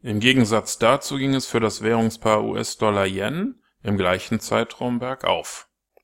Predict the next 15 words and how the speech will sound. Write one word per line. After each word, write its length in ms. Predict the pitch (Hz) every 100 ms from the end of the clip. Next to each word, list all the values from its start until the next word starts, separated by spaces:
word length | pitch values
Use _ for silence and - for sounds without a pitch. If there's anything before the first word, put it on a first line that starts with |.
| -
Ein 200 | 95 95
Trendfolgesystem, 1300 | - 107 147 - 143 135 113 107 107 - 107 104
welches 440 | 98 98 - 101 -
auf 260 | 95 92
bullische 360 | - 104 101 107
Signale 560 | 92 92 90 110 135 117
wartet, 420 | 110 110 101 -
hätte 240 | 98 104
wahrscheinlich 500 | 98 - 98 92 98
hier 200 | - 127
die 80 | 160
ganze 340 | 160 170 -
Zeit 280 | - 185 185
Profite 500 | _ 175 - 95 -
gemacht. 460 | 87 82 82 -